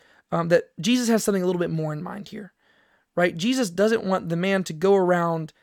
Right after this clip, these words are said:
telling everybody because Jesus recognizes that if word about him spreads too quickly, well, ultimately, the opposition is gonna grow against him even quicker as well,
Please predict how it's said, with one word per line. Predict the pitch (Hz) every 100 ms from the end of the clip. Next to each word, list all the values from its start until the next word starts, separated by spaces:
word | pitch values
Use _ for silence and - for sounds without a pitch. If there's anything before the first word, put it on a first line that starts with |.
| _
telling | - 240 277 170
everybody | 160 156 147 175 - _ _ _ -
because | 196 185
Jesus | 220 285 220
recognizes | 208 247 202 170 165 156 156 160 - - _
that | 185 185
if | - 156
word | 175 156 196 285
about | 240 202 196
him | 180
spreads | - - 175 160 -
too | - - 302 330
quickly, | - 165 - - - - _ _ _ _ _ _ -
well, | 175 165 - _ -
ultimately, | 214 240 175 165 160 151 151 _ _ _ _ _ _ _ _ _ _ -
the | 185
opposition | 185 185 180 190
is | 160
gonna | 165 165
grow | 151 170
against | 165 165 -
him | 151 151
even | - 156 143
quicker | 147 -
as | 143
well, | 160 160 247